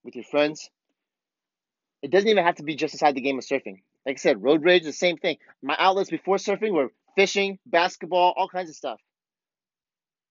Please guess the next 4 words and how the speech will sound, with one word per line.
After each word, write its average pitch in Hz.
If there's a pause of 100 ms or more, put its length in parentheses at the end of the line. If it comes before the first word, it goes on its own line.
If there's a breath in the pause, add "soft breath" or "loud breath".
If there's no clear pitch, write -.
(2750)
The 127
training 180
room, 180 (1000)
sports, -